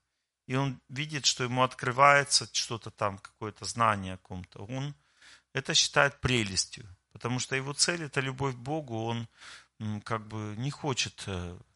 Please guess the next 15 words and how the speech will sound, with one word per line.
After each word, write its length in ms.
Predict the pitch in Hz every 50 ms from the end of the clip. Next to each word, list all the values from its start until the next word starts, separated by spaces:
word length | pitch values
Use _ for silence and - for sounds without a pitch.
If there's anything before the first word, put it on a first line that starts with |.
| - - - -
кичиться, 560 | - 117 - - - 104 - - - - 101
и 80 | 104
он 180 | 117 135 151 160
скрывает, 840 | - - - - - 180 190 185 151 127 117 113 107 104 101 - -
что 240 | - - - - 107
ему 180 | 101 104 101
что-то 280 | - - 107 - - 98
открылось. 600 | 95 - - - 101 98 95 92 92 - - - _ _ _ _ _ _ _ _ _ _ _ _ _ _ _ _ _ _ _ _ _ _ _ _ _ _ -
Если 320 | 160 139 147 143 - 165
посмотреть 560 | 143 - 147 - 160 156 143 160 156 151 143 -
христианские 720 | - 143 139 - - 160 147 147 143 - - - 143 131
фильмы, 500 | - 180 180 185 190 180 151 131 120 - _ _ _ _ _ _ _ _ _ _ _ _ _ _ _ _ -
допустим, 480 | 139 131 - - 131 - - 131 123
подходят, 480 | - - 135 - - 175 175 170 151 - -
э, 360 | 127 123 120 113 110 107